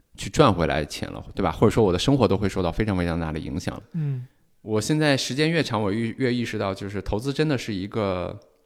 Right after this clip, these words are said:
Speaker 1: 心理上的游戏，或者说它是一个逼着你自己去成长的这样的一个游戏。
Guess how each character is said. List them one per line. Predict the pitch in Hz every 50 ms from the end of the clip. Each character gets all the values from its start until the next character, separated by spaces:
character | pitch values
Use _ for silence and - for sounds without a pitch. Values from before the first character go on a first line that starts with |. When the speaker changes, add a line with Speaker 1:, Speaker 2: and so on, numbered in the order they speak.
| _ _ _ - - _
Speaker 1:
心 | - - - 160 180
理 | 196 123 90
上 | - - 82 78
的 | 78 71
游 | 73 - 55 -
戏， | - - - 76
或 | - - 156 139
者 | 117
说 | 110 - 131 131
它 | 131 - 135
是 | 123 - 123
一 | 110
个 | 117 127 127 120 113 107 101 101 - - - _ _ _ _ _ _ _ _ _ _ _ _ _ _ _ _ _ _ _ _ _ _ _ _ _
逼 | - 160 170 175
着 | 175 147
你 | 117 98 90
自 | 87 - - 202 175
己 | 120 92 -
去 | - - 98
成 | - - - 82 95
长 | 101 85 67
的 | 55 78
这 | 80 -
样 | 85 78
的 | 76 78
一 | 78 82
个 | 82
游 | 80 76 - 82 87
戏。 | - - - -